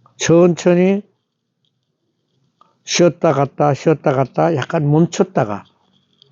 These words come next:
이렇게 그림을 그리기 전에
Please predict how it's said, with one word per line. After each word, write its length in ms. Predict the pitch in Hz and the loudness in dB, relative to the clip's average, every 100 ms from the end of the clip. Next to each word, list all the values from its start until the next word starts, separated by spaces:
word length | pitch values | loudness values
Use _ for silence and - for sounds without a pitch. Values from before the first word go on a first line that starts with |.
| _ - | _ -4
이렇게 460 | 127 127 151 156 165 _ _ _ _ _ _ _ _ _ _ _ _ _ _ _ _ - | -2 0 0 0 -2 _ _ _ _ _ _ _ _ _ _ _ _ _ _ _ _ -6
그림을 400 | 139 143 147 147 | 0 4 4 4
그리기 260 | 135 131 120 | 4 2 0
전에 420 | 131 139 180 | 0 0 0